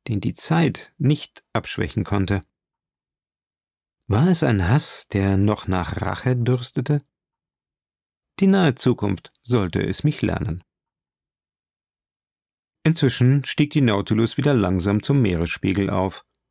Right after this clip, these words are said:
und bald gab mir ein leichtes Schwanken zu erkennen, dass wir wieder in freier Luft schwammen. In diesem Augenblick hörte man einen dumpfen Knall.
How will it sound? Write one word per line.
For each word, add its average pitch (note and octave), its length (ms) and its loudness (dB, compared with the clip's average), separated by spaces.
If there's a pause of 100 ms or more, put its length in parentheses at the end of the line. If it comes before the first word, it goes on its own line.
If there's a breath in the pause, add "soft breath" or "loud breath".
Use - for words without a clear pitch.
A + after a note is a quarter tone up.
(300)
und G3+ 200 2
bald G#2 360 0
gab G#2+ 220 0
mir A#2 180 2
ein A2 120 2
leichtes D#3 520 0
Schwanken G2+ 460 -4
zu - 140 -2
erkennen, A2+ 580 0
dass A#2+ 200 -4
wir C3+ 180 0
wieder G2 520 -2
in B2+ 200 2
freier A#2+ 400 0
Luft F#2+ 280 -2
schwammen. F#2 380 -6 (1700)
In A2 160 2
diesem F#3+ 280 4
Augenblick A#2+ 580 2
hörte B2+ 220 4
man A#2 160 2
einen A#2 240 4
dumpfen B2 380 0
Knall. - 380 -4